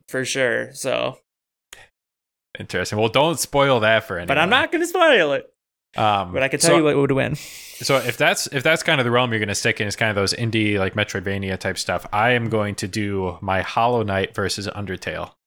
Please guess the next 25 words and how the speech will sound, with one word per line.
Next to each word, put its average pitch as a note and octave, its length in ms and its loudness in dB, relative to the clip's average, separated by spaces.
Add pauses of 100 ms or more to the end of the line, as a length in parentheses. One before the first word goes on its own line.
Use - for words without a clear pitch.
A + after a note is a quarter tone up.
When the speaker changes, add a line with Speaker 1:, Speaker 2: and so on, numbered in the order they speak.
(1080)
Speaker 1:
I C3+ 320 -8
swear C#3 500 -4 (100)
to - 100 -8
God, - 440 -4
if - 120 -20
you D#3+ 380 0
knock D3+ 280 0
out C#3+ 180 2
Hollow C#3 240 2
Knight B2 200 -2
for B2+ 100 -4
Undertale, A#2+ 600 -6 (1800)
I D#3 100 0
wouldn't G#3 200 0
Speaker 2:
Nobody G3 80 4
Speaker 1:
be E3+ 40 6
that D3+ 180 4
Speaker 2:
knows. B2+ 160 4
Speaker 1:
mad. - 20 2 (120)
Undertale B2+ 220 0 (260)
soundtrack A#2+ 260 -2
is A#2+ 160 -4
fucking A#2+ 300 -2
bangerlicious. A2+ 760 -4 (140)
There's B2 460 -4